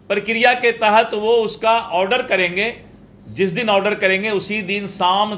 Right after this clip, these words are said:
तक उस ऑर्डर को पोर्टल पर डालना होगा। ऑर्डर में जब आदेश में justice delayed, justice denied,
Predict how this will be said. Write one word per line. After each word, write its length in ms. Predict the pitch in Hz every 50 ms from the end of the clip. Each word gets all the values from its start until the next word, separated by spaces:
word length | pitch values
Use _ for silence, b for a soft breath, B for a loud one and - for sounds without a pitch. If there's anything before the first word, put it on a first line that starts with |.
| 202
तक 220 | - 202 214 220 -
उस 220 | 180 180 185 - -
ऑर्डर 380 | - 165 165 160 160 185 185 190
को 180 | 185 - 196 202
पोर्टल 480 | 196 - 165 160 165 156 165 180 185 170
पर 220 | 165 202 196 185
डालना 340 | 143 143 135 131 131 131 127
होगा। 320 | 113 104 95 85 78 71 - - - - - - - - - - B B B B B B B B - - 165
ऑर्डर 380 | 180 202 214 208 254 254 247
में 200 | 240 233 233 226
जब 240 | 185 220 220 220 226 175
आदेश 460 | 175 180 180 180 214 233 240 - - 208
में 400 | 214 226 226 233 240 - - -
justice 440 | 180 190 185 - - 240 226 - -
delayed, 400 | 151 190 190 202 214 226 214 170
justice 400 | 190 190 190 - - 214 175 143
denied, 400 | 131 156 151 147 127 107 90 -